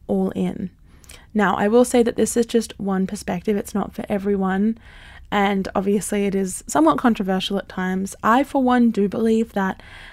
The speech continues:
a bit of jealousy does actually affirm your trust in someone and helps you realize again and again that they will choose you. But when it's rampant, when you have no control over it, when we are in a state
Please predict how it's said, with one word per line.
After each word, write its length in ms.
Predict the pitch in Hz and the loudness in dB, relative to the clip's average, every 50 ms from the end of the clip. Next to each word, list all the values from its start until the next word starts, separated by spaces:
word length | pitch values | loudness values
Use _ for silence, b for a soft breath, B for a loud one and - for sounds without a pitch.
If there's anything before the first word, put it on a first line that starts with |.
| B B | B B
a 100 | 214 214 | -4 2
bit 140 | 202 220 220 | 4 4 4
of 140 | 208 185 | 4 2
jealousy 480 | - - 202 196 196 202 208 - 220 208 | 2 0 2 2 2 0 0 2 0 0
does 400 | 180 - 196 196 202 202 196 196 - | 2 2 2 2 2 0 -2 -2 -4
actually 460 | - 196 - - - - 220 214 214 | -4 -4 -4 -6 -6 -2 0 0 0
affirm 440 | 208 185 - - 214 196 190 196 196 | -2 -4 -6 -6 -4 -2 0 0 0
your 100 | 196 190 | 0 -2
trust 400 | - - - 196 190 - - - | -4 -6 -6 -6 -6 -6 -4 0
in 160 | 226 226 220 | 2 2 2
someone 460 | - 247 233 240 254 269 277 285 285 B B B B B B B B - | 2 2 4 4 4 4 4 2 0 B B B B B B B B -2
and 320 | 208 202 196 196 196 208 | 0 2 2 2 2 0
helps 360 | - - - 233 240 - - - | -2 0 0 0 0 0 0 -2
you 100 | 220 208 | 0 2
realize 480 | 240 277 311 311 277 240 226 208 - | 2 4 6 6 6 6 6 4 2
again 320 | 202 185 - 196 185 196 202 | 0 0 0 0 2 2 2
and 160 | 202 196 190 | 2 2 0
again 280 | 185 - 185 185 208 | 0 -2 0 2 4
that 120 | 226 240 - | 2 2 2
they 160 | 202 202 196 | 0 -2 0
will 160 | 185 190 190 | 0 -2 -4
choose 500 | 180 - - - 190 185 190 180 175 - | -4 -6 -8 -6 -2 -2 -2 -2 -4 -2
you. 360 | 185 185 185 190 220 285 330 B B B B B B B B B B B B - - | -2 0 2 2 2 0 -2 B B B B B B B B B B B B -2 2
But 180 | - - - | 2 2 4
when 200 | 208 226 220 220 | 4 4 6 6
it's 180 | 208 - - - | 4 2 -2 -8
rampant, 680 | 185 190 196 185 180 185 175 - 233 262 - - - - - | -6 -4 -2 -2 -2 -2 -2 -4 -4 -6 -6 -6 -12 -18 -8
when 280 | - 196 196 196 190 190 | -4 -2 0 2 2 2
you 140 | 196 196 | 2 2
have 240 | 180 185 196 190 - | 0 -2 -4 -4 -2
no 160 | 202 196 196 | -2 -2 -2
control 560 | 190 - - 196 190 - - 214 196 190 190 190 | -4 -4 -6 -6 -6 -4 -2 -2 0 0 0 0
over 280 | 185 180 185 202 214 | -2 -2 -2 -2 -2
it, 120 | 226 254 - | -2 -4 -4
when 260 | - 208 202 196 196 | -2 -2 0 0 2
we 160 | 196 196 190 | 2 2 0
are 160 | 190 190 190 190 | 0 -2 -2 -2
in 100 | 190 190 | -2 -4
a 60 | 185 | -4
state 560 | - - - - - 196 196 202 - - - | -6 -8 -10 -6 -4 -2 -2 -2 -4 -10 -20